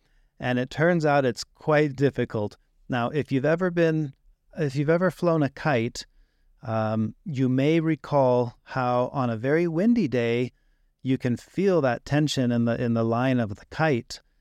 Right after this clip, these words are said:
And it feels like the kite wants to kind of pull you over, and you have to hold it, um, really strong. Well, imagine having a piece of fabric that's like a kite, but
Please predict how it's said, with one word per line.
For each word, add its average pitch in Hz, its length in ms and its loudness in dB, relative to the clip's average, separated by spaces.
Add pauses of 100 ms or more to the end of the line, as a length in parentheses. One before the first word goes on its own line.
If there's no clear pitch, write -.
(160)
And 117 220 -2
it 113 120 -6
feels 147 340 2
like 123 220 -2
the 113 100 -6
kite 135 320 -2
wants 123 300 -4
to 123 100 -6
kind 127 220 -4
of 117 120 -6
pull 131 180 -2
you 117 180 -2
over, 135 240 2
and 110 80 -2
you 110 80 -2
have 120 200 -4
to 117 100 -2
hold 123 280 0
it, 113 180 0 (540)
um, 107 480 -4 (480)
really 127 400 2
strong. 131 640 -2 (440)
Well, 135 360 2 (260)
imagine 147 840 0 (140)
having 131 340 0
a 123 60 -2
piece - 260 -4
of 131 100 -4
fabric 123 440 -2
that's 117 200 -4
like 117 300 -2
a 135 80 -2
kite, 120 340 -4 (140)
but 127 260 -4